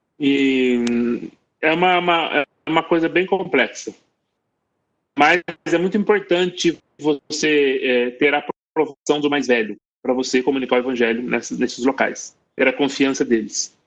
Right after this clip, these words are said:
E nós tivemos a confiança. Eu não tenho tempo pra contar aqui como nós adquirimos a confiança,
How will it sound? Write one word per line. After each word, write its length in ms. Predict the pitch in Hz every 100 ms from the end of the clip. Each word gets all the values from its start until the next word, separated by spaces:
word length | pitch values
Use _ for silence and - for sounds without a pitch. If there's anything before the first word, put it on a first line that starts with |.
| _ _ -
E 60 |
nós 240 | 156 175 -
tivemos 320 | 170 196 180
a 40 |
confiança. 480 | 170 160 - 123 110
Eu 60 | 147
não 80 |
tenho 160 | 151 156
tempo 160 | 160 -
pra 100 | 139
contar 280 | 139 123 123
aqui 180 | -
como 220 | 123 143 139
nós 180 | 135
adquirimos 480 | 127 123 - 131 127
a 40 | 120
confiança, 680 | 123 120 143 170 - -